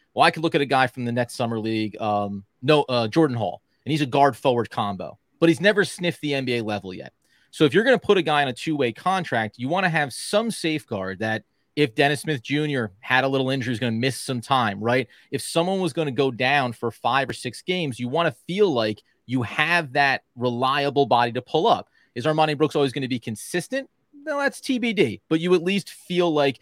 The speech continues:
you could bring him in for a handful of games to spell that. Now, the other interesting thing here, too, is we still know the Nets are playing a waiting game when it comes to the Miami Heat, the pursuit of Dame Lillard,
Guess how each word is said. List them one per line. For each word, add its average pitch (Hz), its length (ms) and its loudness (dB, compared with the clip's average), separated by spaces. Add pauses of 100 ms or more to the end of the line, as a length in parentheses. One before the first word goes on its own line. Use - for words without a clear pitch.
(160)
you 135 100 -2
could 131 160 -4
bring 156 240 0
him 170 120 -2
in 156 100 0
for 139 160 -2
a 131 40 0
handful 139 480 -4
of 143 80 -6
games 117 380 -4
to 123 100 -8
spell 214 440 2
that. 85 220 -6 (420)
Now, 143 100 2
the 147 140 0
other 208 260 6
interesting 151 380 -4
thing 131 160 -2
here, 123 120 -2
too, 160 260 0
is 113 280 0 (220)
we 127 100 -2
still 175 260 0
know 170 120 4
the 143 80 -2
Nets 139 240 -2
are 143 40 -6
playing 139 260 -4
a 120 60 0
waiting 123 360 -2
game 151 220 -4
when 120 100 -2
it 113 80 -10
comes 123 220 -4
to - 40 -20
the 113 80 -8
Miami 110 300 -2
Heat, 180 360 -2 (140)
the 110 80 -8
pursuit 120 340 -4
of 107 80 -6
Dame 110 260 -2
Lillard, 165 360 6